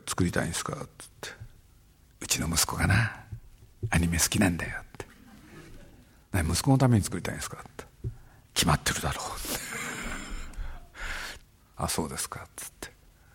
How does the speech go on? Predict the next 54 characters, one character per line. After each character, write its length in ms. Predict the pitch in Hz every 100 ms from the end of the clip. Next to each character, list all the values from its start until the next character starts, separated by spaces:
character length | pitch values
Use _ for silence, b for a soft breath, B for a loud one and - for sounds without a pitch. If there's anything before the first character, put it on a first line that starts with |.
| b b
「編 180 | - 185
集 160 | 202 208
方 160 | -
針 200 | 175 - 123
は？」 180 | - -
っ 0 | - -
て。 80 | - _ _ _ B B B
「う 60 | -
ち 120 | -
の 80 | 147
息 180 | 151 -
子 120 | 123
が 60 | 123
読 120 | 113
む 80 | 98
か 140 | -
ら 80 | -
な、 260 | - - - _ B B B
頭 340 | - - 113
の 140 | 117 104
い 180 | 180 185
い 40 |
子 120 | -
が 80 | 95
読 100 | 90
む 120 | 87
本 180 | - 87
に 80 | 82
し 80 | -
て 80 |
ほ 60 | -
し 240 | - -
い」 20 | -
っ 40 |
て 80 | -
い 20 |
う。 40 | - - B B B 679 B B 262
<laughs> 1040 | B B B B - - - - - -
そ 60 | -
れ 40 |
か 100 | 135
ら 40 | 135
「高 200 | - 170
級 240 | 202 196 185
な 120 | 165
本 200 | - 131
に 100 | 80
し 80 | -
て 100 | 67
ほ 100 | 78
し 180 | -
い」 40 | -
っ 20 |
て。 220 | - -